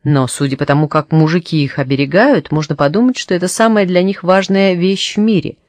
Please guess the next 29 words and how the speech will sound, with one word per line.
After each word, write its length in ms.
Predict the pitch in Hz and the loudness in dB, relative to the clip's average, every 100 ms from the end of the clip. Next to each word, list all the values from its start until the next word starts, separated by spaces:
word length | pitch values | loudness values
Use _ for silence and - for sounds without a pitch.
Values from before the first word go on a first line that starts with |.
| _ _ _ _ _ _ _ - | _ _ _ _ _ _ _ -6
Господи, 420 | 180 - - 135 | -4 -4 -6 -2
да 120 | 139 | 0
Эд 160 | 180 202 | 0 -2
чуть 260 | - 208 | -6 -8
концы 400 | - 233 233 - | -2 0 0 2
не 160 | 202 160 | 2 4
отдал, 320 | 170 151 143 | 2 2 0
когда 320 | 143 156 160 | 0 -2 0
обнаружилось, 640 | 160 151 151 202 226 180 147 | 0 2 2 0 0 -2 -2
что 220 | - 160 | -6 -8
сын 300 | - 233 220 | -4 0 0
испытывает 540 | 180 - 208 185 185 | -2 -6 -4 -2 -2
некоторые 380 | 185 185 - 214 | -2 -4 -4 -4
трудности 560 | 214 240 151 147 - - | -2 -2 -2 -2 -4 -10
с 120 | - | -6
выделением 460 | 151 156 151 156 170 | -4 -2 0 0 -2
спермы. 540 | - 196 143 117 117 _ _ _ _ _ _ | -2 -2 -2 -4 -8 _ _ _ _ _ _
Врач 280 | 151 165 - | 0 0 0
сказал, 420 | - 156 165 170 | -2 -2 0 -2
что 140 | - | -2
это 140 | 160 160 | -4 -2
никак 320 | 170 180 175 | 0 -2 -2
не 80 | 185 | -4
повлияет 500 | 196 220 277 254 139 | -2 0 2 2 0
на 500 | 147 143 147 143 - | 0 2 2 0 -2
его 240 | 160 160 160 | -4 -4 -4
способность 600 | - 185 185 170 165 170 | -4 -6 -2 -2 -2 -2
иметь 200 | 165 160 | -2 -2
детей, 400 | 196 - 294 | -4 2 2